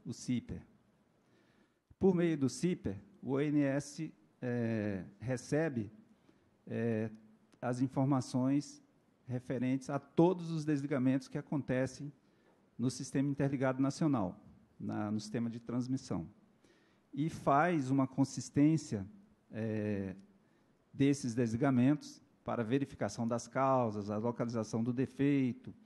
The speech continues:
se a origem foi interna ou foi externa. É, então, o O N S faz essa consistência com os agentes de transmissão. De modo que, quando essa, essas informações são consistidas,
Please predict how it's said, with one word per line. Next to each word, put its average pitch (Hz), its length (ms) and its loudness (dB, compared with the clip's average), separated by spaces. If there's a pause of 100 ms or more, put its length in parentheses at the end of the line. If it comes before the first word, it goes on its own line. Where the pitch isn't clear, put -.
(520)
se 139 440 0
a 135 80 4
origem 127 380 4
foi 139 220 2
interna 123 680 4
ou 110 120 0
foi 120 160 -2
externa. 120 880 0 (720)
É, 120 420 2 (160)
então, 131 260 0
o - 20 4
O 147 60 6
N 143 120 6
S 139 220 0
faz 147 320 2
essa 156 200 -2
consistência 143 680 0
com 151 420 2
os 143 200 2
agentes 139 520 4
de 131 80 -6
transmissão. 131 720 -2 (580)
De 120 160 -4
modo 175 360 2
que, 185 120 -6
quando 190 460 2
essa, 151 480 0
essas 117 460 -2
informações 110 720 -2
são 165 280 -4
consistidas, 147 880 -2